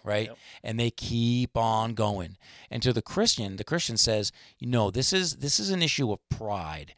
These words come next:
Speaker 1: and it comes from not wanting to be obedient to the God, to the objective truth, to the God of the universe, who is righteousness. I am the way, the truth, and the life," right? The truth is a person, right? It's not some concept that's in the Constitution. So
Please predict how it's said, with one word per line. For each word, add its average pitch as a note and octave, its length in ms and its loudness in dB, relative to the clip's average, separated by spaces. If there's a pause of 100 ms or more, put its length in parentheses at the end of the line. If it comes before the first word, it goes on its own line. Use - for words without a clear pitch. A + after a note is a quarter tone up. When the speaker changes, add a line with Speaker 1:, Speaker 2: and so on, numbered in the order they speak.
(240)
Speaker 1:
and A#2+ 140 -4
it A2+ 100 -4
comes C#3 260 -4
from A#2 380 0
not A#2+ 540 0
wanting D3 320 0
to C3 100 -6
be A#2 200 -2
obedient F2+ 680 -6 (440)
to G#2 440 -2
the A2 120 -4
God, G#2+ 340 2
to A2 220 0
the G2 160 -2
objective A2+ 580 -2
truth, G2 380 -4
to F#2+ 80 -12
the F#2+ 80 -10
God G2 340 2
of G#2+ 80 -2
the G#2+ 80 -6
universe, F#2 640 -6 (300)
who C3+ 280 0
is C3+ 260 0
righteousness. G#2 720 -2
I G#2+ 120 -4
am A2+ 160 -2
the G#2+ 80 2
way, G#2+ 340 0
the G#2 120 -6
truth, G#2 300 -6
and G2 80 -12
the F2+ 80 -8
life," F2+ 400 -10
right? F#2 200 -8
The G2+ 80 -12
truth - 320 -8
is F2+ 100 -8
a E2+ 60 -12
person, - 580 -8
right? F#2+ 180 -8
It's F#2+ 120 -6
not G#2 180 -8
some - 260 -8
concept - 720 -6
that's F#2 200 -8
in F#2 100 -14
the F2+ 60 -16
Constitution. - 680 -12 (560)
So B2 320 0